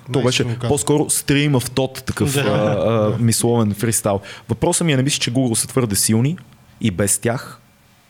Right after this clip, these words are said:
Speaker 3: И без правителството имаш предвид?
Speaker 1: И без правителството, а, да, да има някакви много ясни отношения
Speaker 2: Твърде
Speaker 1: с
Speaker 2: силни
Speaker 1: тях.
Speaker 2: за какво?
Speaker 1: Твърде силни, за да каже правителството на Google къде да режат месо. Дали в Русия,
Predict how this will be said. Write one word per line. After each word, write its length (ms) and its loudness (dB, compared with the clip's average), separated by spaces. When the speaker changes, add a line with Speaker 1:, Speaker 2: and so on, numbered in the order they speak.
Speaker 3:
И 40 -8
без 180 -4
правителството 440 -4
имаш 140 -10
предвид? 240 -8
Speaker 1:
И 40 0
без 220 0
правителството, 800 0
а, 200 -2
да, 400 -2
да 160 -2
има 460 2
някакви 380 -2
много 200 2
ясни 240 0
отношения 300 0
Speaker 2:
Твърде 140 0
Speaker 1:
с 40 0
Speaker 2:
силни 140 2
Speaker 1:
тях. 100 0
Speaker 2:
за 100 -2
какво? 320 -4
Speaker 1:
Твърде 280 2
силни, 280 2
за 160 2
да 80 0
каже 300 -2
правителството 640 -2
на 120 2
Google 280 0
къде 220 2
да 120 2
режат 500 -4
месо. 360 2
Дали 200 0
в 100 -2
Русия, 460 2